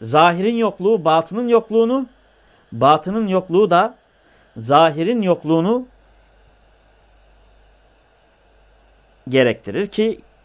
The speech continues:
geçen dersi dinleyecek olursanız, hatırlayacak olursanız bunu,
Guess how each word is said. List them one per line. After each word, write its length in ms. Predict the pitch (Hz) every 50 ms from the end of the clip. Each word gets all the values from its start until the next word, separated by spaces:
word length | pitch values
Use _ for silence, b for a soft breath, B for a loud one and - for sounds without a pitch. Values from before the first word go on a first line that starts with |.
| -
geçen 400 | 123 135 147 - - 220 220 196
dersi 380 | 170 165 160 147 - - 143 135
dinleyecek 460 | 139 147 151 151 143 175 185 180 -
olursanız, 640 | 151 170 202 196 - 151 135 147 190 190 - - -
hatırlayacak 500 | 135 - - 147 143 147 143 175 170 -
olursanız 520 | 151 175 190 - - 156 185 185 156 131
bunu, 260 | 143 160 190 233 254